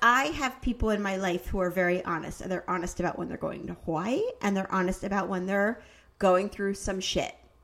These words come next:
that, you know, something happened in their life, and, and, and, and they're happy to share both. Not that I want shit to happen to anybody,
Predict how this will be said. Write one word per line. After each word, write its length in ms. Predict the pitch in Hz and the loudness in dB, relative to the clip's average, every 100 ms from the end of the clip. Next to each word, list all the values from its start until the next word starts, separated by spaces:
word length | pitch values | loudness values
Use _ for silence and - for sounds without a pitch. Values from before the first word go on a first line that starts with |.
| _ _ _ - | _ _ _ -6
that, 220 | 139 - - _ | -4 -4 -10 _
you 120 | - 180 | -6 -4
know, 240 | 98 - - _ _ _ _ - | -4 -6 -14 _ _ _ _ -12
something 460 | - 180 185 196 | -4 -4 -2 -4
happened 420 | 196 185 - 190 185 | -2 -4 -2 -2 -2
in 120 | 185 | -4
their 160 | 185 | -2
life, 340 | 185 185 190 - | 0 0 -2 -4
and, 120 | 202 175 - | -8 -8 -4
and, 220 | 208 202 - | -2 -2 -4
and, 240 | 208 196 180 - - - _ - | -2 -2 -6 -16 -20 -20 _ -4
and 140 | - - _ _ _ _ - | -4 -4 _ _ _ _ -8
they're 440 | 202 220 214 - - | 0 2 2 0 -8
happy 420 | - 254 262 285 240 | -4 2 2 2 -2
to 100 | 233 | -2
share 340 | - 208 185 | 0 0 0
both. 680 | 160 170 - - - - - _ _ _ _ _ - | 0 -6 -4 -12 -12 -18 -20 _ _ _ _ _ -2
Not 180 | 285 - | -2 0
that 100 | - | 0
I 60 | |
want 220 | 285 240 - | 2 0 -2
shit 280 | - 240 | -4 -2
to 80 | 226 | -2
happen 340 | 208 226 - 180 | -4 -2 -2 -2
to 160 | 190 | 0
anybody, 600 | 226 240 - - - - | 4 4 4 -4 -10 -14